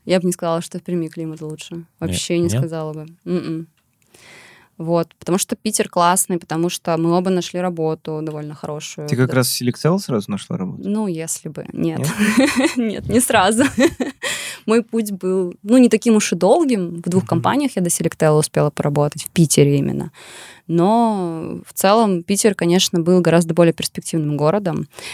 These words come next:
Speaker 1: Да и в плане даже культурной жизни, каких-то там тусовок, там, д-, детей можно сводить, тут на концерт, там в музей, тут какие-то мероприятия проходят, концерты.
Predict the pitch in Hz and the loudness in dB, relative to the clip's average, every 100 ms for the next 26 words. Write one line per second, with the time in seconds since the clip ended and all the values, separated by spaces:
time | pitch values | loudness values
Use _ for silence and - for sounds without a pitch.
0 | - 180 190 - 208 196 180 170 175 151 | -2 0 2 2 4 4 2 0 -6 -4
1 | 196 185 175 160 175 160 165 151 156 165 | 0 0 0 -2 -4 -2 -6 -6 -10 -10
2 | - 165 151 147 - 196 - 170 175 170 | -10 -8 -10 -8 -6 -4 0 2 2 2
3 | 151 - - 151 160 160 170 185 196 220 | -2 -10 -12 -10 -8 -10 -4 -2 2 4
4 | 208 190 175 165 175 170 170 - 190 196 | 4 2 2 0 0 -2 -2 -4 -4 -4
5 | 190 185 - 175 - - 180 180 190 165 | -2 -2 0 0 0 0 0 2 0 0
6 | 175 170 160 180 - 190 - 196 196 - | 0 0 -2 -8 -8 -6 0 2 0 0
7 | 202 190 180 - - 165 156 - 185 - | 2 4 2 -2 -8 -6 -8 -4 -4 0
8 | 196 190 185 | 2 2 2